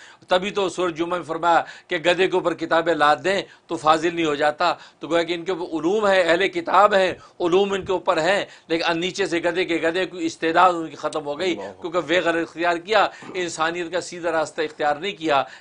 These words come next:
Speaker 1: कि ये सही तरीके से इस्लामी तसव्वुर को पा सके।
Speaker 2: अच्छा।
Speaker 1: तभी ये फिर जो है वो अल्लाह को पा नहीं सकते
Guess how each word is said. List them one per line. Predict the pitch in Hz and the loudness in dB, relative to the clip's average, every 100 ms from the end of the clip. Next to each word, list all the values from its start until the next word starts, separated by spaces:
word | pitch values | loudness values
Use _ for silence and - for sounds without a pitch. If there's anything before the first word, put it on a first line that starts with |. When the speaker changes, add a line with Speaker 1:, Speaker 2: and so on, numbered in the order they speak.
| _ | _
Speaker 1:
कि | 151 | -4
ये | 156 | -2
सही | 151 160 156 | -2 -2 -4
तरीके | 160 143 156 | -6 -6 -6
से | 139 | -8
इस्लामी | 135 135 139 | -6 -4 -4
तसव्वुर | 135 135 131 | -6 -10 -10
को | 123 | -14
पा | - 113 | -12 -14
सके। | - _ _ _ - | -14 _ _ _ -16
Speaker 2:
अच्छा। | 98 _ - _ - _ | -16 _ -20 _ -20 _
Speaker 1:
तभी | 175 185 | -2 -2
ये | 180 165 | 0 0
फिर | 143 139 | 0 -4
जो | 131 | -2
है | 143 160 - _ | -2 -2 -12 _
वो | 143 | -4
अल्लाह | 156 135 151 | -4 0 0
को | 139 | -2
पा | - 131 | -6 -4
नहीं | 151 | -4
सकते | 165 185 - 196 | -4 -6 -2 -4